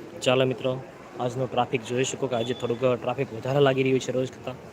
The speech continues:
તો આજના સુંદર મજાના બાપાના દર્શન કરાવીએ. પહેલાં ગાદી મંદિરના દર્શન કરાવીએ, એ સમાધિ મંદિર અને ધ્યાન મંદિરના.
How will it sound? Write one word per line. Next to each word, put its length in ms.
તો 60
આજના 400
સુંદર 280
મજાના 260
બાપાના 380
દર્શન 220
કરાવીએ. 360
પહેલાં 220
ગાદી 200
મંદિરના 240
દર્શન 260
કરાવીએ, 260
એ 40
સમાધિ 380
મંદિર 260
અને 120
ધ્યાન 200
મંદિરના. 340